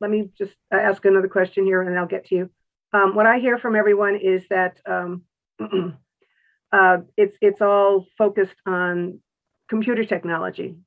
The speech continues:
What about other technology? Uh, not every, everyone needs, needs to know how to use a computer, but not everyone is going to go into a, uh, an information-based career. Um,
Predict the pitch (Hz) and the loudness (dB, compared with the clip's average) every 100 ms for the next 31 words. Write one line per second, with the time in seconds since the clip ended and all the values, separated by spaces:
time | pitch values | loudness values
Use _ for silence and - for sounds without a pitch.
0 | _ - 254 269 254 240 226 208 190 180 | _ -2 0 4 4 4 4 2 -2 -2
1 | 180 170 165 160 156 175 185 202 208 208 | -4 -4 -6 -8 -4 0 2 2 4 4
2 | 196 196 190 196 214 220 226 220 214 202 | 4 4 2 -6 -4 0 0 0 0 -2
3 | 190 208 202 208 208 - 202 202 196 190 | -4 -2 -2 -4 -8 -6 -8 -4 -2 0
4 | 185 190 190 196 226 226 220 - _ _ | 0 -2 -8 -6 0 0 0 -6 _ _
5 | 240 233 220 208 202 202 196 180 185 185 | -4 0 2 4 2 2 0 0 -4 -4
6 | 180 - 180 175 170 - 175 170 - 175 | -4 -10 -6 -2 -2 -2 -6 -8 -4 -2
7 | 165 - 175 160 160 160 160 160 - _ | -2 -6 -6 -6 -6 -6 -8 -10 -14 _
8 | _ _ 196 214 196 190 185 180 170 165 | _ _ -2 0 2 4 2 0 -4 0
9 | 170 165 - _ _ _ _ _ _ 190 | 0 -2 -8 _ _ _ _ _ _ -2
10 | 175 - - _ _ _ _ _ _ _ | -2 -2 -8 _ _ _ _ _ _ _
11 | _ _ 170 160 156 - | _ _ -4 -4 -6 -12